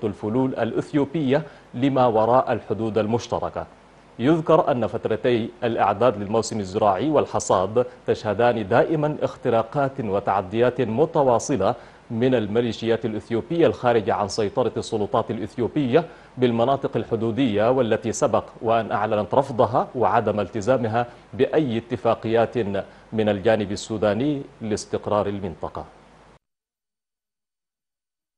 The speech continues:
أكد وزير المالية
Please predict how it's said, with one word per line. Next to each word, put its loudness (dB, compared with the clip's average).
أكد 6
وزير 6
المالية 4